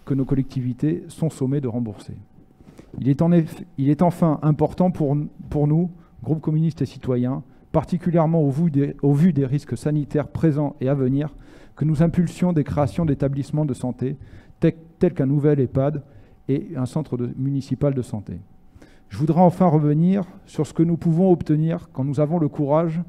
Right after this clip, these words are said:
de nous battre collectivement. En se joignant à l'appel des maires de banlieue,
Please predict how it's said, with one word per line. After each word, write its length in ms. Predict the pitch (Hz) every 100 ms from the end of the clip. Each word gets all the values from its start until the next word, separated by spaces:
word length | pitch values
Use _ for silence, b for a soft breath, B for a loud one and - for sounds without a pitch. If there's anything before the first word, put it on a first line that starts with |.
| B B B B
de 100 | 139
nous 120 | 160
battre 320 | 151 165 - 147
collectivement. 760 | 156 147 - 123 123 135 156 b b b b b
En 100 | 135
se 160 | - 175
joignant 400 | 147 180 202 190
à 80 | 151
l'appel 320 | 147 175 151
des 120 | 151
maires 200 | 175 147
de 80 | 147
banlieue, 400 | 139 143 170